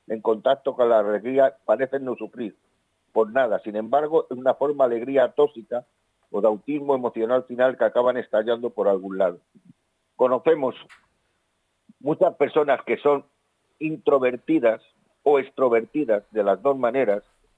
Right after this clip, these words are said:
de que por fuera siempre están diciendo, "Estoy muy bien, estoy fenómeno, tal, no sé qué, no pasa nada". E interiormente se encuentran muy mal, pero cara al exterior quieren crear una situación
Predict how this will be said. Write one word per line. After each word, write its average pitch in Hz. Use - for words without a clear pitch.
de 135
que 131
por 131
fuera 160
siempre 165
están 160
diciendo, 143
"Estoy 220
muy 196
bien, 180
estoy 180
fenómeno, 147
tal, 190
no 185
sé 156
qué, 156
no 160
pasa 156
nada". 151
E 131
interiormente 127
se 131
encuentran 147
muy 127
mal, 131
pero 107
cara 151
al 151
exterior 139
quieren 135
crear 123
una 170
situación 131